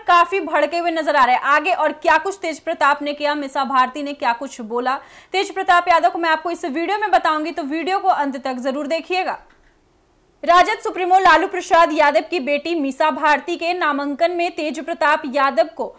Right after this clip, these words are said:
एक कार्यकर्ता पर गुस्सा आ गया। उन्होंने भरे मंच से उसे धक्का दे दिया, वो नीचे गिर गया।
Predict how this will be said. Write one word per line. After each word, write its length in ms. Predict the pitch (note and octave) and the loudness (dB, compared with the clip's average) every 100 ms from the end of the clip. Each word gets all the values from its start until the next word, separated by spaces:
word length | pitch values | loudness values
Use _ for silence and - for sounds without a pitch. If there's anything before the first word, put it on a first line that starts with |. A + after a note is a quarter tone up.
| - _ - | -20 _ 2
एक 200 | E4 G4+ G4+ | 4 4 2
कार्यकर्ता 760 | E4+ E4 F#4 F4+ F4 F4 F4+ F#4+ | 4 6 4 2 2 4 2 4
पर 240 | G4 G4 | 2 0
गुस्सा 380 | B3 A#3+ - E4 | -6 -10 0 4
आ 120 | D#4+ | 4
गया। 200 | D4 E4 - | 2 0 0
उन्होंने 360 | C#4 C#4+ D#4 D4 | -2 0 0 -2
भरे 340 | B3 C#4+ F4 | -2 0 0
मंच 340 | E4 D#4+ E4+ F#4 | 0 -2 -2 -4
से 220 | F#4 E4+ | -4 -6
उसे 360 | D4+ C#4+ C#4+ C#4+ | -6 -6 -2 -2
धक्का 400 | C4+ B3+ - C#4+ | -4 -6 0 0
दे 140 | D#4+ | 0
दिया, 260 | D4+ E4 A3 | -4 -2 -2
वो 140 | A3 | -2
नीचे 360 | C#4 C#4+ B3+ E4+ | -4 -4 -4 -6
गिर 200 | B3+ C#4+ | -4 -6
गया। 220 | C4+ B3+ | -4 -4